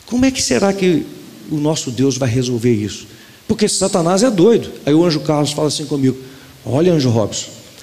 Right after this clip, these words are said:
mas tem um monte de anjo que tá indo com ele." Rapaz, mas que loucura. Aí imagine, nós dois aqui estamos conversando. Aí a gente fala assim: "Vamos lá falar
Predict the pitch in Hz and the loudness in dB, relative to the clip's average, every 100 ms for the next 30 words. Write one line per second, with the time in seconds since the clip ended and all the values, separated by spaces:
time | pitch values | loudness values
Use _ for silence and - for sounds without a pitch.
0 | - - 156 208 165 160 202 185 202 196 | -8 -4 2 2 4 2 4 4 2 0
1 | 208 208 214 208 180 185 185 - - - | 0 0 0 0 2 2 0 -14 -20 -20
2 | - - - - - - 165 - - 175 | -20 -20 -20 -20 -16 -14 -14 -14 -8 -6
3 | 170 - 180 165 147 - - 180 190 170 | -6 -6 -8 -6 -8 -10 -14 -8 -6 -6
4 | 123 - - - - - - 117 196 214 | -8 -16 -20 -20 -20 -18 -4 0 2 2
5 | 170 240 226 226 180 214 190 190 190 - | 4 4 4 4 4 2 0 -4 -4 -2
6 | 185 - 110 113 - - - - - - | -2 -2 -6 -8 -16 -20 -20 -20 -20 -12
7 | - 135 165 151 151 151 131 131 110 - | -2 2 2 2 0 0 0 -2 -4 -10
8 | - 135 233 165 143 139 123 127 | -4 0 2 2 0 -2 -2 -2